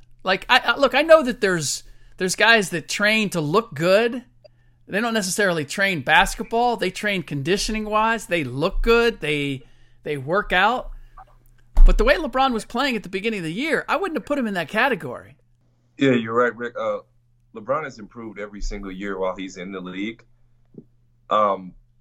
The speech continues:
Speaker 2: I did bring this up. I was doing radio with Jason McIntyre. I was talking with Jason. I said,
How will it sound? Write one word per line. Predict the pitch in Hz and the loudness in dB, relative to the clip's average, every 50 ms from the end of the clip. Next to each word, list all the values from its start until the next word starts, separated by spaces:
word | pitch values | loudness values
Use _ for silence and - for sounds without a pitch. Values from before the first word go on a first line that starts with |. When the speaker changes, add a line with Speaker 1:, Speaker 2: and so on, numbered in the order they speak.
| _ _ _ _ _ _ _ _ _ _ - | _ _ _ _ _ _ _ _ _ _ -10
Speaker 2:
I | 104 113 110 | -8 -8 -8
did | 107 - 117 120 120 113 - | -10 -12 -14 -14 -14 -14 -12
bring | 117 120 120 117 | -12 -12 -12 -12
this | 113 110 104 - - | -14 -16 -14 -10 -6
up. | 107 107 - - | -6 -6 -6 -6
I | 104 | -8
was | 101 98 101 - | -10 -10 -14 -18
doing | 107 101 95 | -16 -16 -12
radio | 95 98 101 104 104 101 101 | -12 -12 -12 -12 -12 -14 -14
with | 95 95 95 | -14 -16 -16
Jason | 95 107 104 - - - 98 | -14 -14 -14 -14 -14 -14 -8
McIntyre. | 101 101 104 - 101 92 - 107 95 92 90 90 87 85 82 _ _ _ _ _ _ _ _ _ _ _ _ _ _ _ _ - | -6 -6 -6 -8 -10 -12 -8 -6 -4 -4 -4 -4 -4 -6 -8 _ _ _ _ _ _ _ _ _ _ _ _ _ _ _ _ -10
I | 120 151 | -10 -10
was | 165 151 - | -10 -12 -20
talking | - 143 131 127 120 113 110 | -14 -12 -12 -12 -12 -14 -20
with | 107 98 | -20 -20
Jason. | _ 104 98 98 98 - - 95 90 | _ -18 -16 -16 -16 -18 -18 -16 -14
I | 90 92 | -14 -14
said, | 90 - - 92 95 90 90 87 | -14 -14 -14 -12 -12 -12 -12 -14